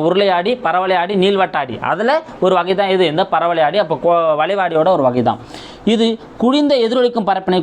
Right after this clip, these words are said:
கொண்டிருக்கும். So பாருங்க, இது எப்படி இருக்குமா? ஒரு குழிந்த எதிரொலிக்கும் பரப்பு.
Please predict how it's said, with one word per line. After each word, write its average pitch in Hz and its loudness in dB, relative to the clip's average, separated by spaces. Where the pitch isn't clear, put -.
கொண்டிருக்கும். 139 2
So 147 -2
பாருங்க, 165 2
இது 165 4
எப்படி 180 0
இருக்குமா? 180 0
ஒரு 147 2
குழிந்த 220 2
எதிரொலிக்கும் 185 0
பரப்பு. 131 -4